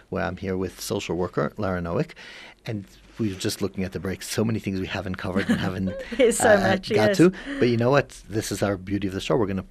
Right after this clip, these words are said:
Speaker 1: focus on the positive, what we did look at. And, uh,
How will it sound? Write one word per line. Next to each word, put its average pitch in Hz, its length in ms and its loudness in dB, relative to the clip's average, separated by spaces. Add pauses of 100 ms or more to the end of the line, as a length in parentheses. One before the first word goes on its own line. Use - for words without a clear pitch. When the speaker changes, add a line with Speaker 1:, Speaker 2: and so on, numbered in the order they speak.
(160)
Speaker 1:
focus 101 280 -2
on 101 60 -4
the 101 80 -4
positive, 120 400 2
what 110 140 4
we 120 100 2
did 151 240 2
look 95 200 0
at. - 220 -2 (520)
And, 117 360 -2 (120)
uh, 117 160 2